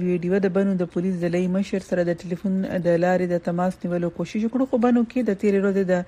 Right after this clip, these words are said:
رامنځته شوې توجن صورتحال له امله ډیوه د پولیسو مشر سره په تماس نیولو ونه توانېدله. د تازه پیښه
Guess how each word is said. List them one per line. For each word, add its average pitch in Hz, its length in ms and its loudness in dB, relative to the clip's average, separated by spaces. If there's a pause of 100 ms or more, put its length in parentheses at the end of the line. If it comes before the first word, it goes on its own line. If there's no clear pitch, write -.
(440)
رامنځته 180 460 0
شوې 208 280 2
توجن 190 380 4
صورتحال 185 480 0
له 175 100 0
امله 214 240 0 (160)
ډیوه 196 240 2 (100)
د 175 160 4 (380)
پولیسو 202 340 0
مشر 214 280 0
سره 220 240 2
په 190 120 -2
تماس 180 380 0
نیولو 180 320 0 (400)
ونه 180 240 2
توانېدله. 165 520 0 (520)
د 180 140 0
تازه 185 280 2
پیښه 214 160 0